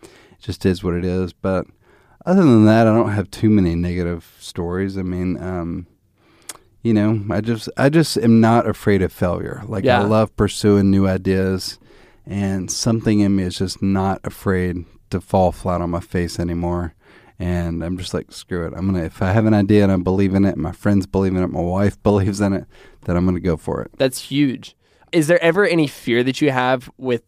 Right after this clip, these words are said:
Speaker 2: sharing, like, like, sharing these ideas openly? Are you afraid that, like, people are ever gonna steal it? Like, uh, does the creator in you ever, like, freak out about that?
Speaker 1: Absolutely.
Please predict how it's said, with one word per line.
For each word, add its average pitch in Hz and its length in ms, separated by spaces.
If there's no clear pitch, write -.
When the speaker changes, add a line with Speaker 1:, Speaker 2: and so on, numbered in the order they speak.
Speaker 2:
sharing, 117 760
like, 131 180
like, 139 220
sharing 123 420
these 123 160
ideas 117 440
openly? 127 440
Are 123 100
you 127 260
afraid 123 400
that, 117 100
like, 113 240
people 127 240
are 120 60
ever 117 100
gonna 117 180
steal 151 420
it? 151 160
Like, 127 300
uh, 143 60
does 135 260
the 135 140
creator 120 460
in 120 100
you 123 100
ever, 120 200
like, 113 180
freak - 260
out 113 120
about 123 220
that? 139 200
Speaker 1:
Absolutely. 104 720